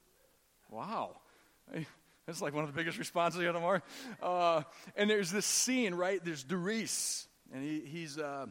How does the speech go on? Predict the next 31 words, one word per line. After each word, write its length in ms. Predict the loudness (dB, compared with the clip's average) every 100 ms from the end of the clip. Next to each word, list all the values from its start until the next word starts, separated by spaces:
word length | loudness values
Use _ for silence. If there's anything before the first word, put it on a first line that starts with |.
| -12 _ _ _ _ _ -20 -12
and 80 |
he, 220 | -8 -8 -8
he's 260 | -8 -8 -6
the, 160 | -8
the 140 | -8 -8
pushcart 480 | -6 -6 -4 -4
driver 420 | -2 -2 -2 -4 -14 _ _ _ _ _ -6
from 160 | -4
Jamaica. 500 | -2 0 0 0 -6 -12 -20 -20 -18 -8
And 100 | -8
so 320 | -4 0 0
the 80 | 0
coach 480 | -6 0 4 4 2
is 80 | -8
assigning 480 | -6 -2 -2 0
their 80 | -2
positions 500 | -4 -4 -4 -4 -6
in 100 | -4
the 60 | -4
bobsled, 680 | -4 -4 -4 -6 -8 -10 -8
and, 160 | -8 -10 -18 -20 -8
and 360 | -4 -4 -4 -4
he 140 | -6
says, 240 | -4 -6
"Doris, 420 | -4 -4 -2 -2 -2
you're 80 |
gonna 160 | -2 -2
be 80 | -2
the 80 | -2
brake 320 | 2 2 0
man." 260 | -6 -6